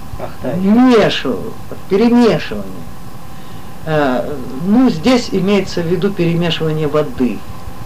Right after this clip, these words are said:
Speaker 2: как бы. Э, вот этот вот древний язык,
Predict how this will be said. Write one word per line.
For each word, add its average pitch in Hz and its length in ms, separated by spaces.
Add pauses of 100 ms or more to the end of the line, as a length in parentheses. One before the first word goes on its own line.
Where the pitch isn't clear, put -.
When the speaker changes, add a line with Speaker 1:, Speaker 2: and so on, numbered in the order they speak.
(160)
Speaker 2:
как 95 140
бы. - 140 (340)
Э, 147 340
вот 175 220
этот 175 260
вот 170 200
древний 170 440
язык, 214 320